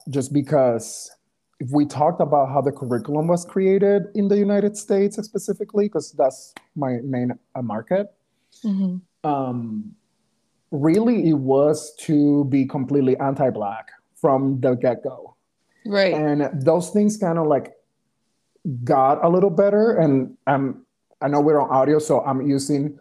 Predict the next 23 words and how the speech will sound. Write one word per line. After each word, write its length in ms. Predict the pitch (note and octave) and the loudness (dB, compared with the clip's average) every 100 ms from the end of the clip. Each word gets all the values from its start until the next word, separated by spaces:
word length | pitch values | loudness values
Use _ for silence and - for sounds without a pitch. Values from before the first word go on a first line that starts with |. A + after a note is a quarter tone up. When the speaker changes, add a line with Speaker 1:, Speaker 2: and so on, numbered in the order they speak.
| _ _ | _ _
Speaker 1:
quote 240 | D#3 C3+ | 2 2
unquote, 640 | C#3 C#3 D3+ C#3 C3+ C3+ - _ _ _ _ - | 2 0 2 4 4 2 -4 _ _ _ _ -4
very 380 | B2+ C#3 C3+ | 0 2 2
bold, 640 | C#3 B2 C3 B2 C3 B2+ - - - | 2 2 2 4 2 0 -6 -14 -2
you 140 | D3+ | -2
know, 420 | C3+ G#2+ G2+ G#2+ _ _ _ _ - - E3+ _ - - | 0 -4 -6 -12 _ _ _ _ -20 -16 -16 _ -20 -18
that's 400 | C3+ E3 E3+ - | -2 0 0 0
not 260 | C#3+ C3 B2+ | 2 2 4
really 280 | C3+ C3+ C3 | 2 4 2
the 140 | B2+ | 0
purpose. 340 | - C3+ - | 0 -4 -4
The 80 | A#2+ | -6
purpose 420 | G#2+ C#3+ D#3 D3+ | 0 0 0 -2
really 200 | D3+ C3+ | 0 0
was 480 | C3 B2 A#2+ A#2 - | 0 0 0 0 -4
to 300 | - B2 A#2 A2+ _ _ | -14 -8 -8 -8 _ _
make 200 | C#3 C#3+ | -6 -4
it 120 | C3 | 0
harder 240 | C#3 B2 | 0 0
for 140 | B2+ C#3 | 0 -4
Black 300 | A2+ G2+ - | -2 -6 -6
kids, 460 | - B2 A2+ - _ _ _ _ _ _ _ | -6 -6 -6 -14 _ _ _ _ _ _ _
um, 580 | B2 A#2+ G2+ C3 - | -6 -2 0 -2 -4